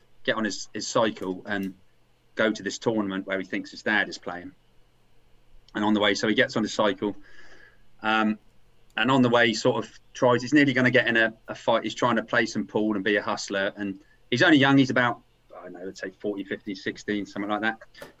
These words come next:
And, uh, it's fourteen. Um, and basically he's gonna get in trouble in, in one of these bars. And then this, this old dude sort of helps him out. He's,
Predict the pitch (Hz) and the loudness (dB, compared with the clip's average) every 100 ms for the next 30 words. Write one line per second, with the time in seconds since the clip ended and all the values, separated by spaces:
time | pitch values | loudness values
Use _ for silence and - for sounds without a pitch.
0 | - 120 120 120 123 - - - 131 120 | -2 2 4 4 2 -2 -8 -2 -2 0
1 | 113 98 - _ _ - 127 131 131 127 | 0 -2 -10 _ _ -10 -2 2 2 -2
2 | - - - 120 160 156 135 127 120 131 | -12 -20 -8 -2 4 2 2 -4 0 2
3 | 127 131 - 139 123 127 120 120 117 113 | 2 0 -2 0 2 4 2 0 -4 -2
4 | 113 110 110 113 110 101 - 110 104 104 | 0 -2 -2 -2 -2 -4 -2 0 2 0
5 | 107 110 107 104 104 - 110 - 139 127 | -2 0 0 0 -4 -8 -12 -4 2 2
6 | 117 113 104 104 104 - _ _ _ _ | 0 -4 -2 -2 -6 -14 _ _ _ _
7 | _ _ _ - 104 95 107 98 - 98 | _ _ _ -12 -12 -6 -6 -6 -6 -2
8 | 95 95 95 | -2 -4 -10